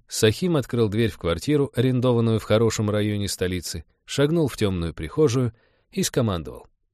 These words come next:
«Свет!». Включилось освещение, открыв взгляду опешившего работорговца страшную фигуру с шестью глазами.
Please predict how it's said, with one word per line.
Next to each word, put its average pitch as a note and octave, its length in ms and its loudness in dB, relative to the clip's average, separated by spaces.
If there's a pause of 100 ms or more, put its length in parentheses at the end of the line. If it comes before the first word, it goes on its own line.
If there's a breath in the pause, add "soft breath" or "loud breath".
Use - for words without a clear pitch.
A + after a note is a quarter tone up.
(400)
«Свет!». B2 540 0 (760)
Включилось D#3+ 600 2
освещение, G2+ 720 0
открыв A2 360 0
взгляду A2+ 560 -2
опешившего G#2 720 -4
работорговца E2 800 -4 (280)
страшную G2+ 680 -2
фигуру F2+ 480 -6
с - 40 -10
шестью - 440 -8
глазами. F2 640 -6